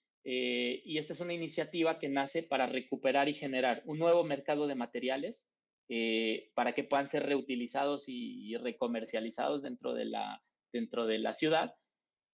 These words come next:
Y ha sido un modelo como tan rápido de, de adoptar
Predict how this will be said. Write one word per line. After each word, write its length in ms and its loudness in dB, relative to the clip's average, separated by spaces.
Y 80 2
ha 80 6
sido 200 4
un 60 4
modelo 420 6
como 280 -4
tan 220 -4
rápido 480 2
de, 560 -2
de 880 -6
adoptar 580 -2